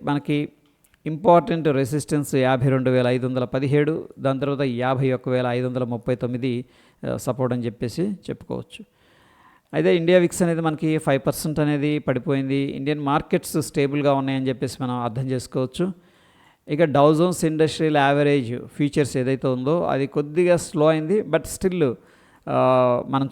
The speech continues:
చూసే సమయానికైతే కొద్దిగా నెగిటివ్గా ట్రేడ్ అవుతుంది. ఇక డాలర్ ఇండెక్స్ ఈ మధ్యకాలంలో సిగ్నిఫికెంట్ రైజ్ జరిగి కొంత ప్రాఫిట్ బుకింగ్లో జరిగింది. మళ్ళీ మనం చూస్తున్న సమయానికి ఏంటంటే పుంజుకుంటుందని చెప్పేసి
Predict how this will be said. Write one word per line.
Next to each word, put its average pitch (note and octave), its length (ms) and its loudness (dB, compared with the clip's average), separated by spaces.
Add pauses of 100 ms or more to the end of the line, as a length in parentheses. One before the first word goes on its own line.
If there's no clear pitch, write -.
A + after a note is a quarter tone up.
చూసే D#3+ 220 0
సమయానికైతే D3+ 800 0
కొద్దిగా C3+ 360 -2
నెగిటివ్గా C3+ 800 2
ట్రేడ్ B2+ 180 -4
అవుతుంది. C3 520 -4 (180)
ఇక C3+ 220 -2
డాలర్ C#3 420 2
ఇండెక్స్ D3 440 -2
ఈ C#3+ 240 -2
మధ్యకాలంలో C3+ 760 -2 (240)
సిగ్నిఫికెంట్ D#3 580 -2
రైజ్ C3 240 0
జరిగి C3+ 400 -2
కొంత B2+ 240 -4
ప్రాఫిట్ B2+ 380 -2
బుకింగ్లో C3+ 360 -4
జరిగింది. C3 440 -2 (480)
మళ్ళీ C#3+ 260 0
మనం C3 220 -2
చూస్తున్న C#3+ 300 -4
సమయానికి D3+ 460 -2
ఏంటంటే C#3 360 -4
పుంజుకుంటుందని B2+ 800 -4
చెప్పేసి A#2+ 280 -8